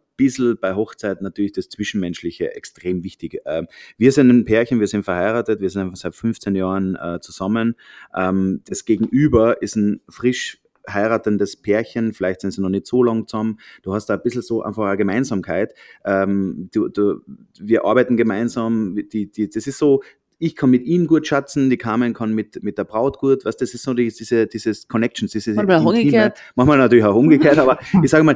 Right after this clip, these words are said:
Speaker 1: wie, wie, weißt du, wenn, wenn so Männer unter sich, Frauen unter sich und wir gehen aber nebeneinander, das ist das eine ganz, ganz eine anders lockere Atmosphäre auch beim Shoot,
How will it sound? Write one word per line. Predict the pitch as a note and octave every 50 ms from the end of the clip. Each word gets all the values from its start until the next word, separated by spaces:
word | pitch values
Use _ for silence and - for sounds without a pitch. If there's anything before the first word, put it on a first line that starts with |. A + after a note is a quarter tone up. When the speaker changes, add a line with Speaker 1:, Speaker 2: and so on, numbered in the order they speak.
| - - -
Speaker 1:
wie, | B2+ C#3+ -
wie, | - D3 -
weißt | - D3+ E3 D#3+
du, | D#3 C3 -
wenn, | C3+ C3+ - C3
wenn | C#3 C#3 C3 B2+ A#2+
so | - C#3 B2+ B2+
Männer | A#2+ C#3 D#3 F#3+ F#3+
unter | E3 E3
sich, | D#3+ - E3 -
Frauen | - C#3 D3 D#3+
unter | D#3 D3+ D3
sich | - D#3 D3+ D3+
und | C#3 B2
wir | - B2+
gehen | B2 C#3 D3
aber | C#3 C3 B2
nebeneinander, | B2+ C3 C3 B2 A#2+ C3 D3 D3 B2+
das | A#2 A2 -
ist | C3 - -
das | B2+ - -
eine | - - G#2+ -
ganz, | C3 D3+ D3 C#3 A#2+ A#2+ - _ _
ganz | - B2+ C#3 C#3 C3
eine | -
anders | - C3 C3+ B2+ A#2 - A#2+
lockere | B2 - - A#2+ A2 A2+ - -
Atmosphäre | G#2+ - G#2+ G2+ - - C3 C#3+ C3 B2 E2+
auch | F2 G2 G#2 - -
beim | G#2+ G2+ G#2
Shoot, | - - - C3+ C3+ C3 B2 - -